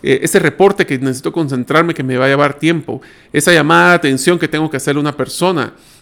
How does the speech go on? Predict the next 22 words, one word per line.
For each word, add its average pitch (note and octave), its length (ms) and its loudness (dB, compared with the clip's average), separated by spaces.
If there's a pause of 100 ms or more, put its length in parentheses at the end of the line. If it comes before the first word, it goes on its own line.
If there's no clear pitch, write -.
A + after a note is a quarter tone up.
esa D#3 240 0
escuchar E3+ 580 -2
a G3 60 4
ese F3+ 200 0
cliente, F#3 360 2
llamar C3+ 240 2
a - 20 2
ese E3+ 120 -4
cliente F3 280 0
que C#3 40 -4
está D#3 140 -6
molesto E3+ 480 0
con C#3+ 140 -2
nosotros D#3+ 360 -4
para C3+ 200 -6
que C3+ 100 -6
nos B2+ 280 -6
regañe D#3 480 0
y C#3+ 60 2
descargue D#3+ 540 0
su B2+ 260 -4
frustración. C3+ 840 -4